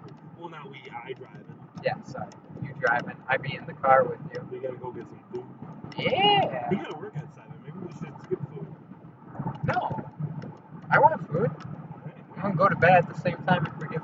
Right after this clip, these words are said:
Speaker 2: food or not. Do you want food?
Speaker 1: I don't want food.
Speaker 2: All right, let's
Speaker 1: I
Speaker 2: get
Speaker 1: didn't
Speaker 2: food.
Speaker 1: eat today.
Speaker 2: Uh, I do have someone else on the agenda here. So
Speaker 1: Someone else?
Speaker 2: Something else,
Speaker 1: You
Speaker 2: sorry.
Speaker 1: said someone.
Speaker 2: Sorry.
Speaker 1: Who is it? Who's back there?
Speaker 2: <laughs>
Speaker 1: Who's in my Jeep?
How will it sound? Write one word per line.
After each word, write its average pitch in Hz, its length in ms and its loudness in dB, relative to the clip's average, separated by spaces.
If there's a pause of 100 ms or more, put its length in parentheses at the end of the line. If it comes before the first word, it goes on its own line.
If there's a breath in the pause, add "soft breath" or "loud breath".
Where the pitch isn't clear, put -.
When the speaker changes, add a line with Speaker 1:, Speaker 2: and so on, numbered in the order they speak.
Speaker 2:
food 135 120 -4
or 127 140 -8
not. - 300 4
Do - 80 -10
you - 60 -8
want 190 200 4
food? 311 140 -6 (500)
Speaker 1:
I - 40 -6
don't 370 200 -6
want - 160 -12
food. - 100 -14
Speaker 2:
All - 40 -6
right, 339 220 -2
let's - 160 -10
Speaker 1:
I - 40 -14
Speaker 2:
get - 80 -8
Speaker 1:
didn't - 140 -10
Speaker 2:
food. - 120 -8
Speaker 1:
eat 175 40 -2
today. - 220 -10 (680)
Speaker 2:
Uh, 180 320 12 (100)
I 170 60 8
do 233 140 4
have 208 220 10
someone 185 240 4
else 165 180 8
on - 120 2
the 147 100 -4 (280)
agenda 147 480 2
here. 165 280 4
So - 180 6
Speaker 1:
Someone 151 320 10
else? - 420 -10 (200)
Speaker 2:
Something 143 320 6
else, 127 180 0
Speaker 1:
You - 140 -10
Speaker 2:
sorry. 120 140 8
Speaker 1:
said - 100 0
someone. - 300 -6 (180)
Speaker 2:
Sorry. 143 300 10
Speaker 1:
Who 392 140 8
is - 140 -4
it? - 80 -10
Who's - 160 -6
back - 260 6
there? - 120 -4
Speaker 2:
<laughs> - 840 12
Speaker 1:
Who's - 160 0
in - 80 -12
my - 100 -4
Jeep? - 240 2